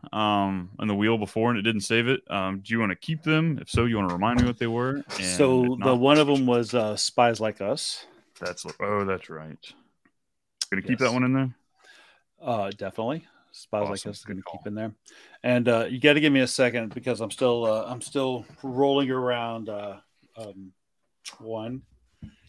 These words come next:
Speaker 2: So
Speaker 1: cool. I guess I'll let you know what I'm going with then. Um, did notice we're going a little comedy-centric here, so I was trying to challenge myself a little bit to go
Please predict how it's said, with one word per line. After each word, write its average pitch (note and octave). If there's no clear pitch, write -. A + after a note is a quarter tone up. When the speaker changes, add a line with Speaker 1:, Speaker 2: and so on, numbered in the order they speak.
Speaker 2:
So -
Speaker 1:
cool. A2+
I G#2+
guess B2
I'll C3
let D#3
you D3
know C#3
what C3
I'm A#2+
going A2
with A2
then. B2
Um, F#2
did A#2
notice A#2+
we're A2+
going A2+
a G#2+
little G2+
comedy-centric A#2+
here, A#2
so A2+
I A2
was G#2
trying A2
to F#2
challenge G#2+
myself G#2
a G2+
little G2
bit G#2
to -
go F#2+